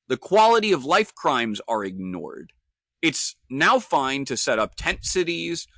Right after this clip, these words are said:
to shoot dope on the street, and to shit wherever you want.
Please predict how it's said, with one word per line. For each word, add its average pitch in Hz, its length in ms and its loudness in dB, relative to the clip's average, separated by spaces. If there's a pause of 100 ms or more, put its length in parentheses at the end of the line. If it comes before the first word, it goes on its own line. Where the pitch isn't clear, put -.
(260)
to 131 120 0
shoot - 400 -2
dope 160 280 2
on 156 160 0
the 143 60 -4
street, 135 540 -4 (380)
and 117 100 -2
to 113 80 -2
shit - 320 0
wherever 143 400 2
you 117 260 -2
want. 92 460 -8